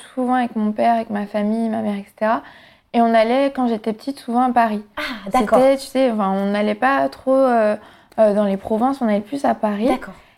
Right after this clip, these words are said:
Speaker 1: Et c'est vrai que, bah, c'est pas du tout la même chose que de voyager et d'y habiter.
Speaker 2: Ouais.
Speaker 1: Euh, moi, quand j'allais à Paris, bah,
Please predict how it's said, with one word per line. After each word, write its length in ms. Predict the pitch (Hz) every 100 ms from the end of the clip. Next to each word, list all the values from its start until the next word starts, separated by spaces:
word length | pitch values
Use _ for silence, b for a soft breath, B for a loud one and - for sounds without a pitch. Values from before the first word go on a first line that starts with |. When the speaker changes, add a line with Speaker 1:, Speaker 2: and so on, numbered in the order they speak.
| -
Speaker 1:
Et 100 | 240
c'est 160 | 233
vrai 220 | 214 240 294
que, 240 | 269 233
bah, 140 | 214 214
c'est 140 | 220
pas 180 | - 294
du 100 | 277
tout 140 | 302
la 140 | 285 247
même 200 | 233 247
chose 320 | 277 262 -
que 120 | 233
de 340 | 214 208 202 208
voyager 600 | 226 240 233 233 233 277
et 40 |
d'y 180 | 233 233
habiter. 520 | 214 196 202 - 254 311
Speaker 2:
Ouais. 140 | - B B B B
Speaker 1:
Euh, 140 | 220 202
moi, 180 | 226 240
quand 140 | 226
j'allais 220 | 208 202
à 100 | 208
Paris, 320 | 202 202 208
bah, 100 | 254